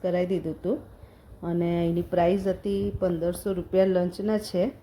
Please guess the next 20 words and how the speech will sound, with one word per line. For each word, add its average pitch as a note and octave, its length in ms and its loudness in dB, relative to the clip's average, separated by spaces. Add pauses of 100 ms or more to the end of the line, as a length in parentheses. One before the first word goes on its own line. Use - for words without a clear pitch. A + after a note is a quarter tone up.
(300)
અને E3+ 320 0
ડિનરના F3+ 500 0
કંઈક F#3 280 -4
બે F#3 240 4
હજાર E3+ 240 0
રૂપિયા D#3 320 -4
છે. F#3 260 -4
તો - 280 -10
અમે E3+ 160 -2
લંચ F3 340 -2
લેવા F#3+ 220 4
માટે F#3+ 300 -2
આવ્યા F#3+ 180 4
હતા G3 160 0
બપોરે. F#3+ 440 -2 (1400)
તો F3 220 0
પંદરસો F3+ 540 0
પ્લસ F3+ 380 -2
ટેક્સીસ F3+ 500 -4
છે. G#3 360 0